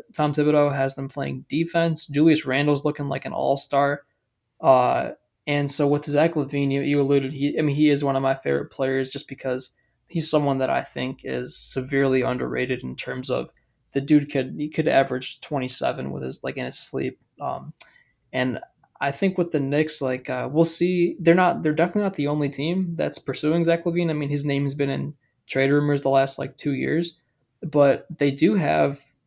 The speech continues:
like, the third worst offense. Um, they have, I think they're pushing for, like, a top five, top six defense right now. So they, they play great defense. Defenses, I mean, it's effort. All these guys can play. So, but they do have the third worst offense, third worst effective field goal percentage,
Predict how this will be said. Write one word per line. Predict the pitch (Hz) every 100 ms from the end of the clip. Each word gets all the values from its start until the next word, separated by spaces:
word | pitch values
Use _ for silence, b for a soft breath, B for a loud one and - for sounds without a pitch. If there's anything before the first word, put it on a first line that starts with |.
| -
like, | 135 127 -
the | 131
third | - - 143 143 139 131
worst | 127 131 131 131
offense. | 131 135 175 196 202 - _ _ _ _ _ -
Um, | 135 131 135
they | 156
have, | 196 226
I | 151
think | 208
they're | 185
pushing | 156 160 156 147
for, |
like, | 143
a | -
top | - 139 -
five, | 139 139
top | - 135
six | - 147 -
defense | 131 131 127 -
right | - 127
now. | 123 127
So | -
they, | 151 135
they | 147 139
play | - 202
great | - 156 151
defense. | 139 139 131 131 -
Defenses, | 143 139 135 139 135
I | 131
mean, | 127
it's | 123 135
effort. | 131 131 131 -
All | 139
these | 135 131
guys | 135 131
can | - 127
play. | 131 127 127
So, | - 127 127 _ _ _ _ -
but | 147
they | 147
do | 139 160
have | 156 151
the | -
third | - 143 143
worst | 143 139
offense, | 139 131 143 135 131 -
third | 147 170
worst | 165 156 -
effective | 139 147 147 -
field | 151 143
goal | 127
percentage, | 127 135 135 135 135 -